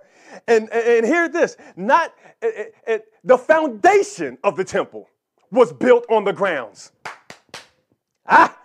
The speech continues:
The foundation, many people talk about the foundation. God is saying, "Hey, I'm not even talking about the foundation right now. Meet me on the grounds." Woo! Oh,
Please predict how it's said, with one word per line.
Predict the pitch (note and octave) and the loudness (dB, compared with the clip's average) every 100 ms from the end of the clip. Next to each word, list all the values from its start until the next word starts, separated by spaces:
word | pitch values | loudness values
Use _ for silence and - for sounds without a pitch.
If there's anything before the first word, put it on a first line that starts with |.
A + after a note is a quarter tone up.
| _ _ _ | _ _ _
The | - C4 | 0 0
foundation, | D#4+ D#4 B3 D#4+ D#4+ | 2 0 0 -2 -4
many | C4 C#4+ | -8 -6
people | D4 C#4+ | -6 -4
talk | C#4+ D4 | 0 0
about | C#4 C4 | -2 -6
the | |
foundation. | C4+ C4+ C4+ D4 B3+ G#3 | -4 -2 -2 -4 -8 0
God | C#4 C#4 | 2 2
is | |
saying, | C#4+ C4 | 0 0
"Hey, | C4 B3 - | 0 0 -2
I'm | B3+ | -4
not | C#4+ C4+ | -2 -4
even | B3 | -2
talking | C4+ B3 | -4 -2
about | B3+ | -4
the | B3 | -4
foundation | B3+ A#3+ C4 C4 | -6 -4 -4 -2
right | A3+ G#3+ | -4 -2
now. | A3 G3+ | -2 -2
Meet | G3+ D#4 A#3 | -2 -4 -4
me | C#4+ | -4
on | C#4 A#3 | -2 -2
the | |
grounds." | F#3+ G3+ A#3+ E3 A#2 - - _ _ _ _ _ _ _ _ _ _ _ | -2 -2 0 -4 -10 -16 -20 _ _ _ _ _ _ _ _ _ _ _
Woo! | D5 F#5+ F#5+ - - _ _ _ _ _ _ _ _ _ _ _ _ _ _ _ | 8 8 4 -4 -20 _ _ _ _ _ _ _ _ _ _ _ _ _ _ _
Oh, | D#4 - | 4 4